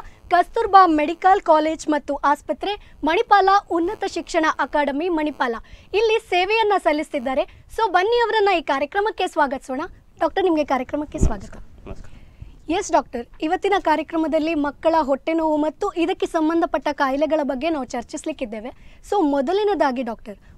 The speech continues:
Speaker 1: ಮಕ್ಕಳಲ್ಲಿ ಹೊಟ್ಟೆ ನೋವು ಕಾಣುವಂಥದ್ದು ಸಹಜ, ಹಾಗಾಗಿ ಇದಕ್ಕೆ ಸಂಬಂಧಪಟ್ಟ ಸಾಮಾನ್ಯ ಕಾಯಿಲೆಗಳ ಬಗ್ಗೆ ನಮ್ಮ ವೀಕ್ಷಕರಿಗೆ ತಿಳಿಸ್ಬೋದಾ?
Speaker 2: ಆ, ಈಗ ಕಾ-, ಹೊಟ್ಟೆ ನೋವಿಗೆ ಕಾರಣಗಳು ತುಂಬ ಇರ್ತವೆ.
Speaker 1: ಹ್ಮ್.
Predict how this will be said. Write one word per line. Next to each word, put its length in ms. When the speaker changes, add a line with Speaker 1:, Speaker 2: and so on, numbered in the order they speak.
Speaker 1:
ಮಕ್ಕಳಲ್ಲಿ 540
ಹೊಟ್ಟೆ 400
ನೋವು 200
ಕಾಣುವಂಥದ್ದು 680
ಸಹಜ, 400
ಹಾಗಾಗಿ 520
ಇದಕ್ಕೆ 360
ಸಂಬಂಧಪಟ್ಟ 760
ಸಾಮಾನ್ಯ 600
ಕಾಯಿಲೆಗಳ 560
ಬಗ್ಗೆ 300
ನಮ್ಮ 180
ವೀಕ್ಷಕರಿಗೆ 540
ತಿಳಿಸ್ಬೋದಾ? 580
Speaker 2:
ಆ, 340
ಈಗ 220
ಕಾ-, 300
ಹೊಟ್ಟೆ 260
ನೋವಿಗೆ 340
ಕಾರಣಗಳು 680
ತುಂಬ 520
ಇರ್ತವೆ. 420
Speaker 1:
ಹ್ಮ್. 260